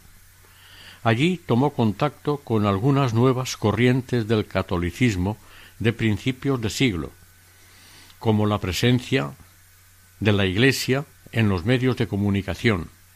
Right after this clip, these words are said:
en aquellos momentos prácticamente reducidos a la prensa, o el interés por la cuestión social, la cual se había ido desarrollando mucho desde la publicación de la Rerum Novarum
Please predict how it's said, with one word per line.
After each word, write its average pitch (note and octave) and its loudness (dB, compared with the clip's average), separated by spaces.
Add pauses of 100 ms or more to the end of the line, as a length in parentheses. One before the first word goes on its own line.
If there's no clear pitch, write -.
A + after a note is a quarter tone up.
(240)
en A#2 4
aquellos A2+ 0
momentos A#2+ -2
prácticamente G#2+ -4
reducidos G2+ -4
a F#2 -4
la E2+ -4
prensa, G#2+ -2 (880)
o A#2+ 4
el A#2+ 6
interés B2+ 2
por D3 0
la C#3+ 0
cuestión A2 -2
social, G2 -2 (520)
la A2+ 2
cual D3 0
se - -2
había D3 2
ido E3+ -2
desarrollando A#2+ 0
mucho D3 -2 (320)
desde A#2 2
la A2 0
publicación B2 -2
de A2+ 2
la F#2 0
Rerum A#2+ 0
Novarum G#2+ 2